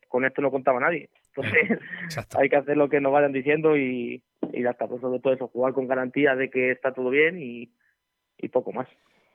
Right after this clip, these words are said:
Speaker 2: Pues don Álvaro Martínez, entrenador del primer equipo del Sporting de Alcázar, gracias por atender la llamada de Toma Zapatilla y,
Speaker 1: <laughs> Nada,
Speaker 2: bueno,
Speaker 1: nada.
Speaker 2: contaremos con, contigo para, para próximas citas para ver cómo se va desarrollando esta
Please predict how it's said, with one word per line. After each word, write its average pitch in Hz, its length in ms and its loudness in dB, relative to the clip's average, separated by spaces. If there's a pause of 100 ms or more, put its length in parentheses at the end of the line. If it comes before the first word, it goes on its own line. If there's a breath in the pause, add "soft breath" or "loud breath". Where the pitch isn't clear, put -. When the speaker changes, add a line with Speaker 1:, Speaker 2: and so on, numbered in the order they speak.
(140)
Speaker 2:
Pues 143 260 0
don 151 320 2
Álvaro 214 240 2
Martínez, 185 580 0
entrenador 156 400 0
del 170 1000 0
primer 156 220 0
equipo 160 320 0
del 151 120 0
Sporting 147 840 0
de 139 80 0
Alcázar, 156 600 0
gracias 139 280 0
por 143 180 2
atender 131 580 0
la 143 120 2
llamada 143 260 2
de 135 100 2
Toma 147 220 4
Zapatilla 139 540 2 (420 soft breath)
y, 131 1120 2
Speaker 1:
<laughs> - 20 -2
Nada, 131 160 2
Speaker 2:
bueno, 135 200 2
Speaker 1:
nada. - 160 -20
Speaker 2:
contaremos 135 440 2
con, 151 640 2
contigo 151 720 0
para, 123 800 0
para 113 120 -2
próximas 127 380 -2
citas 139 180 0
para 127 160 0
ver 120 140 -2
cómo 123 180 -6
se 113 140 -6
va 117 80 -2
desarrollando 117 680 -2
esta 110 560 -4